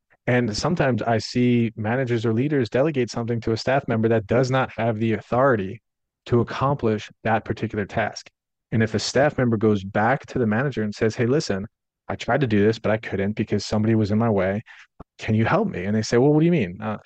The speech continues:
I can't help you." "Well, how am I supposed to do it? You're setting me up for failure." Or worse yet, if they say, "Hey,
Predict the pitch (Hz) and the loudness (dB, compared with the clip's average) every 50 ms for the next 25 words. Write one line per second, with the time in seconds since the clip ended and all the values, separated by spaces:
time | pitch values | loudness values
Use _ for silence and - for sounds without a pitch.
0 | _ - - 113 104 131 127 117 117 110 107 - 104 107 110 131 131 117 - _ | _ -10 -8 -4 0 0 2 2 2 0 0 -2 -6 -2 0 0 0 -2 -4 _
1 | _ _ _ _ _ _ - 139 143 165 185 180 170 147 - 127 113 139 123 113 | _ _ _ _ _ _ -2 0 2 4 4 4 2 2 -2 -2 -2 -2 -2 -2
2 | - 117 101 - 107 98 90 - - _ _ _ _ _ _ - 117 110 - - | -4 -6 -2 -2 -2 -2 -2 -4 -8 _ _ _ _ _ _ -2 -2 -2 2 2
3 | 139 135 143 143 135 127 123 120 110 - - 104 - - - 104 98 98 101 98 | 2 4 4 4 2 2 2 0 -2 -2 -6 -6 -6 -2 -2 0 0 0 -2 -4
4 | 101 113 _ _ _ _ _ _ _ _ - 156 165 160 135 120 113 - 107 120 | -6 -8 _ _ _ _ _ _ _ _ 4 6 8 8 8 6 4 4 2 2
5 | 131 139 131 - - 135 131 117 107 - - 120 - - 113 104 - - 110 107 | 2 2 2 2 2 4 4 4 2 0 -2 -4 -2 0 -2 0 0 0 2 2
6 | 107 110 127 123 107 101 | 2 4 4 4 4 2